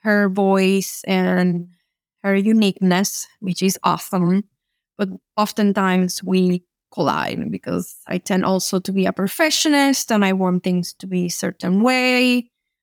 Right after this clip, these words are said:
And when she doesn't wanna go with my flow, that's when things don't go too well. And, um, you know, since she was little, I also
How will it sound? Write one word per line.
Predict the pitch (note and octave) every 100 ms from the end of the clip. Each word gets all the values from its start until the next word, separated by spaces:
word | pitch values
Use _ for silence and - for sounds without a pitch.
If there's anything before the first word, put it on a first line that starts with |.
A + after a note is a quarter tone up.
| _ -
And | G3 F#3+ F#3 F#3 F#3
when | F#3 F#3
she | F3+ - F#3
doesn't | F#3 F3 - F3+ F3
wanna | F3 F3
go | F3 F3+
with | F3+ F#3
my | F3 F3+
flow, | - C4+ B3+ B3+
that's | A#3 F#3+ F3+ -
when | - G#3
things | D#3 D#3 F3+ - _ _ _ _ -
don't | D#3+
go | E3+ -
too | - C4+
well. | C#4+ C#4 C#4
And, | C4 A#3 A3 -
um, | G3+ G3+ G3 F#3+ F#3+ - -
you | A3+
know, | G3 F3+ F3 F3+ F#3 _ _ _ _
since | - G3+ G3 -
she | A3+
was | G#3+ G#3
little, | G#3+ G#3+ G#3+ G#3 G#3
I | - F#3 F#3 F#3 F#3
also | F3+ F3 - F#3 F3 F3 F3 F3